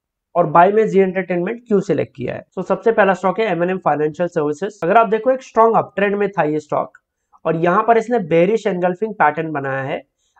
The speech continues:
अगर इसका लो टूटता है, तो एक करेक्शन हमें देखने को मिल सकता है और ये वन सिक्सटी फ़ाइव, वन सेवेंटी तक आ सकता है, जो कि इसका प्रीवियस सपोर्ट था ये। तो वन सिक्सटी फ़ाइव तक के टारगेट के लिए हम इसको सेल कर सकते हैं। Exactly कौन से लेवल पे सेल करना है, मैं आपको मेरे Telegram चैनल में बता दूंगा।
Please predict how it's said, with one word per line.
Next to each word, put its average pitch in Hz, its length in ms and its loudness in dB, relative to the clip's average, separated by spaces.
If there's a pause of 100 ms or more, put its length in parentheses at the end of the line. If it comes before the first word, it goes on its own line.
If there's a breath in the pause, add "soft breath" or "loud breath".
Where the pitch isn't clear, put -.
(140)
अगर 214 280 2
इसका 254 240 2
लो 202 260 4
टूटता 196 460 2
है, 170 180 2 (360)
तो 196 60 -2
एक 202 160 -2
करेक्शन 180 340 0
हमें 220 160 -2
देखने 185 220 -4
को 190 100 -4
मिल 185 100 -4
सकता 190 260 -4
है 233 60 0
और 226 120 -2
ये 208 100 0
वन 185 280 -2
सिक्सटी 196 380 -8
फ़ाइव, 202 280 0
वन 185 160 -2
सेवेंटी 180 360 -2
तक 196 200 -4
आ 156 120 2
सकता 185 340 -6
है, 214 100 -2
जो 170 140 -4
कि 185 120 -4
इसका 190 200 -4 (100)
प्रीवियस 175 500 -2
सपोर्ट 180 420 -2
था 190 60 4
ये। 160 340 -4 (520)
तो 185 100 -2
वन 185 240 0
सिक्सटी 214 400 -6
फ़ाइव 202 320 0
तक 220 140 -4
के 214 80 -2
टारगेट 180 320 0
के 190 100 -10
लिए 196 80 0
हम 190 60 -4
इसको 190 200 -6
सेल 175 300 0
कर 190 140 0
सकते 180 320 -4
हैं। 180 80 0 (160)
Exactly 190 440 0
कौन 202 140 -2
से 208 100 -2
लेवल 190 200 2
पे 190 120 -4
सेल 175 240 0
करना 185 160 0
है, 220 120 -6
मैं 175 60 4
आपको 175 200 0
मेरे 196 180 2
Telegram 180 420 0
चैनल 165 320 0
में 180 140 -2
बता 151 240 -2
दूंगा। 147 340 -4